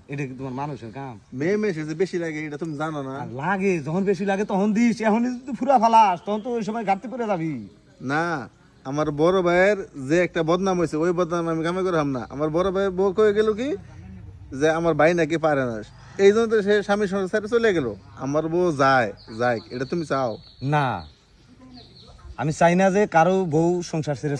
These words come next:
Speaker 1: চলে যায়।
Speaker 2: এর লাগি তো আমি বেশি দেই।
Speaker 1: শোনো, একটা কথা কই দাও, যে কোনো কাজ একটু রয়াস হয়ে নিবা, হ্যাঁ?
Speaker 2: হুম।
Speaker 1: ও আস্তে ধীরে, আস্তে ধীরে এখন যদি এক সার দেও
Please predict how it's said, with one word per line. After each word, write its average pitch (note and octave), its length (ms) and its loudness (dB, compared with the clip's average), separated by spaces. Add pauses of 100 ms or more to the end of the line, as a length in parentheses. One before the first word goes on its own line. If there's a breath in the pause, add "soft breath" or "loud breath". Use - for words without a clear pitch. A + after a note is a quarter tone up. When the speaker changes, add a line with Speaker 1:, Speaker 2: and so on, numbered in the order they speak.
Speaker 1:
চলে C#3 200 -4
যায়। F2+ 200 -10
Speaker 2:
এর E3 80 4
লাগি G#3 140 6
তো G#3 80 6
আমি G#3 100 4
বেশি G3 180 6
দেই। D#3+ 280 4 (260)
Speaker 1:
শোনো, B2 160 -6
একটা B2 260 -6
কথা C3+ 220 -12
কই G#2 120 -12
দাও, F#2+ 140 -14 (1300)
যে G2+ 200 -10
কোনো C#3+ 220 -4
কাজ F3 280 0 (160)
একটু - 200 -14
রয়াস C3 320 -6
হয়ে B2 100 -8
নিবা, G2+ 220 -12 (320)
হ্যাঁ? D#3 180 -8 (340)
Speaker 2:
হুম। B2 240 -8 (300)
Speaker 1:
ও C#3 140 -4 (140)
আস্তে F3 400 -6
ধীরে, F#3 320 -4
আস্তে F3 260 -8
ধীরে E3+ 180 -6
এখন F3+ 260 0
যদি G3 280 -6
এক G#3+ 160 0
সার E3+ 200 -2
দেও B2+ 260 -4